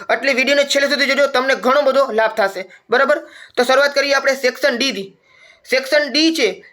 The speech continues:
તમને બધાને ખબર છે કે વીસ માર્કનો સેક્શન ડી છે, જેમાં તમને આઠ દાખલા પૂછાતા હોય છે. આઠમાંથી તમારે પાંચ લખવાના હોય છે અને ચાર માર્કનો એક દાખલો, મતલબ કે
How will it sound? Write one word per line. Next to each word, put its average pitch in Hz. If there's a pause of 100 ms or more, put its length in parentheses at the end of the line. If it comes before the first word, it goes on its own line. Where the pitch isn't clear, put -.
(200)
તમને 269
બધાને 262
ખબર 269
છે 277
કે 277
વીસ 262
માર્કનો 247
સેક્શન 240
ડી 214
છે, 180 (200)
જેમાં 294 (600)
તમને 262 (220)
આઠ 269
દાખલા 254
પૂછાતા 254
હોય 254
છે. 262
આઠમાંથી 277
તમારે 269
પાંચ 262
લખવાના 226
હોય 180
છે 165 (340)
અને -
ચાર 262
માર્કનો 262
એક 240
દાખલો, 247
મતલબ 240
કે 262